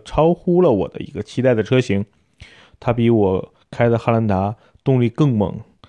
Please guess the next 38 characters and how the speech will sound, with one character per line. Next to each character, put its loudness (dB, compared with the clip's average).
开 -2
起 -4
来 -2
呢 0
其 -6
实 -8
更 -2
轻 0
巧， -6
然 -6
后 -4
呢， -6
呃， -4
还 -2
有 2
一 0
个 -2
就 -4
是 -4
坐 0
姿 -2
更 -2
高， 0
视 -4
野 -4
更 0
爽。 -2
呃， -2
基 -2
本 2
上 0
除 -2
了 4
在 2
售 0
价 2
上 -2
这 -4